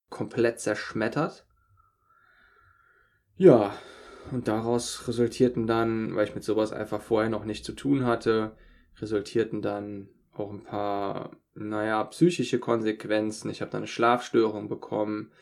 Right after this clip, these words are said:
obwohl ich sehr, sehr gut weiß, wie man,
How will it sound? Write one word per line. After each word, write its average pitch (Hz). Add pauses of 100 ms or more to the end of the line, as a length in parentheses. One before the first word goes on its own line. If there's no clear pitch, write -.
(240)
obwohl 156
ich -
sehr, 131
sehr 127
gut 127
weiß, 120
wie 107
man, 104